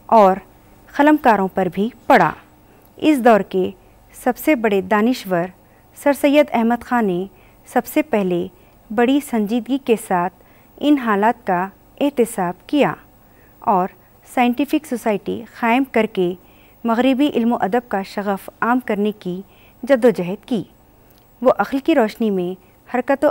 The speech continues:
अमल के क़ाइल थे। इनके नज़दीक फितरत परस्ती और हकीकत, हकीकत निगारी की बड़ी अहमियत थी। इन्होंने अदब में इनकलाब आफरीन तगय्युर की तरगीब दी, अखलाकियात, किरदार साजी और समाजी तामीर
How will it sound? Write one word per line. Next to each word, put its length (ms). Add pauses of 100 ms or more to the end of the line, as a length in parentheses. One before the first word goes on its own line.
अमल 220
के 200
क़ाइल 320 (120)
थे। 100 (560)
इनके 280
नज़दीक 440 (340)
फितरत 440
परस्ती 480 (260)
और 260 (280)
हकीकत, 420 (100)
हकीकत 460
निगारी 360
की 300 (360)
बड़ी 300 (180)
अहमियत 380
थी। 220 (1300)
इन्होंने 440 (140)
अदब 260
में 160
इनकलाब 600
आफरीन 400 (120)
तगय्युर 360
की 180 (140)
तरगीब 380
दी, 180 (400)
अखलाकियात, 640 (240)
किरदार 320
साजी 460 (240)
और 340
समाजी 480
तामीर 400